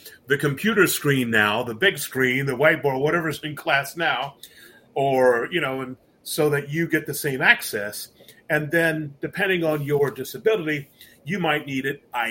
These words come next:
E P, an individualized education program, and then they might modify. So maybe depending on how your,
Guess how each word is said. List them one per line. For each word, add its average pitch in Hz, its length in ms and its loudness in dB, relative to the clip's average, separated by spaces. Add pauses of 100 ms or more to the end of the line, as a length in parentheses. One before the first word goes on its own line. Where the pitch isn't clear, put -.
E 127 180 -10
P, 143 400 -8 (340)
an 113 120 -4
individualized 131 960 2
education 123 640 -6
program, 101 640 -2 (500)
and 127 140 0
then 135 100 0
they 147 160 4
might 143 260 0 (240)
modify. 202 800 -2 (360)
So 139 220 0
maybe 170 460 2
depending 151 480 -2
on 143 160 -2
how 139 240 -2
your, 143 580 2